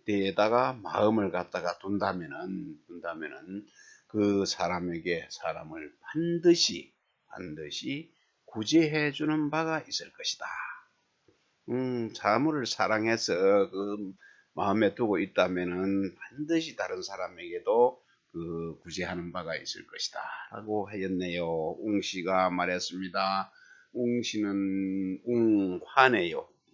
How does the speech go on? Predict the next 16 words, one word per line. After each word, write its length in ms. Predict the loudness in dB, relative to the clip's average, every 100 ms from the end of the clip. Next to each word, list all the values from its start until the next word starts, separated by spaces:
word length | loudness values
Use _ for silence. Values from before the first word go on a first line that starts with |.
| -20 _ -6
이름이 420 | 0 2 2 0
화입니다. 720 | -2 -2 -2 -2 -2 -4 -6 _ _ -20 -20 _ _
웅씨가 540 | 2 2 2 4 4 4
말하였는데 840 | 4 4 4 2 2 4 2 2
주례, 960 | 4 6 8 10 10 8 6 6 2 -4
주례 580 | -2 2 6 6 6 -2 _ _
그 420 | -8 -4 -4 -6
대종백에 800 | -10 -2 6 8 10 6 2 -2 -2 0 -2 -6 _ _ _ _ 0
일명의 1000 | 2 2 2 2 6 10 12 12 8 6
직책을 920 | 4 -2 -2 -2 2 4 6 4 4 0
받는다 880 | -2 -2 -2 0 2 2 2 0 0
하였으니 880 | -2 0 -2 -2 -2 -2 -2 -4
바로, 520 | -4 2 4 2 0 _ _ _
어, 360 | -4 -2 -2 -4
그것이 640 | -8 -6 -4 -4 -4 -4 -6
지금의 720 | -8 -6 -4 0 0 0 -4